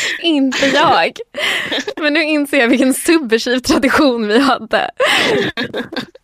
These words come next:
Men nu är det ingen som klär ut sig till tomten längre. Nu är det mycket mer bara folk. Vi delar ju liksom inte ut presenter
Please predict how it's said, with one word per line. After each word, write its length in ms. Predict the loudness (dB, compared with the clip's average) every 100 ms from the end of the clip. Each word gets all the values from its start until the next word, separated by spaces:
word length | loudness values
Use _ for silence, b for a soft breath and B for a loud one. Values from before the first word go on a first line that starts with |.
| _ _ B B B -2
Men 120 | 2
nu 160 | 4 4
är 40 |
det 180 | 2 0
ingen 220 | 0 0
som 120 | 0
klär 160 | -2 -2
ut 120 | -2
sig 100 | -6
till 140 | -4 -2
tomten 340 | -4 -2 -4
längre. 360 | -4 -4 -2 -2
Nu 220 | -2 -2
är 40 |
det 80 | -4
mycket 240 | -8 -8
mer 200 | -4 -2
bara 320 | 0 0 0 -4
folk. 640 | -8 -10 -10 -18 -20 -20 _
Vi 140 | -8
delar 260 | -6 -4 -4
ju 60 | -6
liksom 340 | -10 -14 -14
inte 260 | -14 -12 -10 -8
ut 180 | -10
presenter 560 | -10 -8 -8 -10 -12 -12